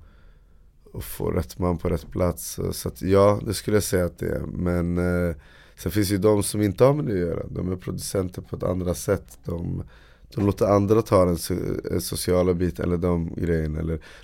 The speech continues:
låter låtskrivarna sitta och ta, göra det, dra ut ur varandra och sen sitter de och pillar och duktiga på ar-, arrangemang eller pro-, pro-, alltså själva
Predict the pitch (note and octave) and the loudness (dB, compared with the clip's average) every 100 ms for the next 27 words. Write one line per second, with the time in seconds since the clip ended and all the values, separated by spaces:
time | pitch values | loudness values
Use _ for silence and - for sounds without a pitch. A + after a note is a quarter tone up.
0 | - F#2+ G2 G#2+ G2+ - - A2+ A2+ F#2+ | -4 0 6 8 8 6 2 4 6 4
1 | F2+ - E2+ - E2 F2 D#2+ F2+ F2 D#2+ | 2 0 -4 -4 -2 -2 0 0 2 2
2 | D#2+ E2+ E2+ G2 F#2+ F2+ F2+ E2+ F2 F2+ | 0 -2 -2 0 2 2 -2 -2 -2 -2
3 | E2 E2 E2 - E2 - F2+ - E2+ D#2+ | -2 -2 -2 -2 -4 -4 -8 -2 -2 -2
4 | D#2+ - - E2 E2+ D#2+ D2+ - - - | -6 -6 -6 -2 -2 -2 -6 -12 -20 -20
5 | - - - F#2 F2+ - E2+ D#2 - - | -4 -4 -2 -2 -2 0 0 0 -4 -12
6 | - - - - _ - - - - - | -20 -20 -20 -20 _ -20 -20 -12 -6 -2
7 | F2+ - - F2 E2+ F2 E2+ E2 E2 E2 | -2 -2 0 0 0 0 0 0 0 -2
8 | E2+ - - - - - - - - E2+ | -4 -6 -8 -8 -12 -16 -16 -14 -10 -8
9 | - - E2 E2 F2 | -8 -4 -4 -2 -4